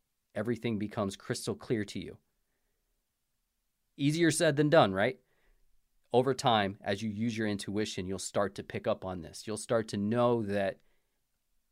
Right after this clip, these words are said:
all you have to do is be present in this very moment, doing everything that you want to do, the things that you're interested, that you love, and then wait for the call, the inner knowing,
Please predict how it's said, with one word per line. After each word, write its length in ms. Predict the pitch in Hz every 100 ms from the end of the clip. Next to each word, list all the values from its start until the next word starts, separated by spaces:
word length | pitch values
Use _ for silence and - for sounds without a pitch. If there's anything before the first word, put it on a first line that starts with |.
| _ _
all 220 | 101 113
you 160 | 139 123
have 200 | 120 120
to 100 | 92
do 260 | 101 139
is 100 | 87
be 160 | - 98
present 520 | - - 123 95 78 _ _ _ -
in 160 | 90
this 220 | 95 92
very 260 | - 101 101
moment, 440 | 90 107 110 - - _ _ _ _ _ _ _ _ _ _ _ _ _ -
doing 320 | 98 104 98
everything 440 | 98 113 - 123 120
that 160 | 110
you 220 | - 113 110
want 320 | 101 110 151
to 60 |
do, 240 | 117 - - _ _ -
the 80 |
things 220 | - 113 107
that 60 |
you're 160 | 110 104
interested, 520 | 120 135 143 - 147
that 120 | 117
you 140 | 107 101
love, 380 | 117 139 82 - _ _ _ _ _ _ _ _ _ -
and 200 | 95 104
then 180 | 95
wait 220 | 87 123 -
for 120 | 117
the 80 | 107
call, 460 | - 127 101 - _ _ _ _ _ _ _ _ _ _ _ _ _
the 180 | 98 98
inner 200 | 107 104
knowing, 360 | 101 104 85